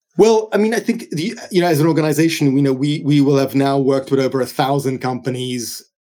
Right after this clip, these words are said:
who have collectively raised over thirty billion dollars over the last seven years. So we want to obviously reinforce that community as much as possible. It's probably one of the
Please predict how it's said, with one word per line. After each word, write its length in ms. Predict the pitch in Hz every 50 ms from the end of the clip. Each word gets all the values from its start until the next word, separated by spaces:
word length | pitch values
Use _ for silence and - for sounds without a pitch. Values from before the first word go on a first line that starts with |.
| _ -
who 240 | 143 135 135 123 120
have 240 | 127 127 120 -
collectively 560 | - 143 139 139 139 143 147 135 131 127 123 127
raised 280 | 127 127 131 127 110
over 200 | 127 123 117 123
thirty 420 | 117 - - 147 139 139 - 139 143
billion 460 | - - 139 135 139 135 131 127 120
dollars 400 | 127 120 120 131 147 165 143 139
over 120 | 131 117
the 80 | 123 123
last 360 | 120 120 120 120 - - -
seven 260 | - 127 117 120 117
years. 500 | 123 120 120 131 151 175 180 147 - - _
So 240 | - - - 147 139
we 180 | 123 139 143
want 240 | 135 135 139 139 127
to 100 | - 156 -
obviously 360 | 143 127 131 123 - - 127
reinforce 680 | 123 117 135 135 135 127 123 123 - - 131 131 123
that 160 | - 135 135 -
community 420 | - 135 135 131 135 131 - 135
as 100 | 123 110
much 200 | 127 131 - -
as 80 | - -
possible. 340 | - 135 135 - 135 143 139
It's 80 | 123 -
probably 280 | - 123 120 120 120
one 180 | 113 117 117 117
of 140 | 117 110 -
the 200 | 120 113 113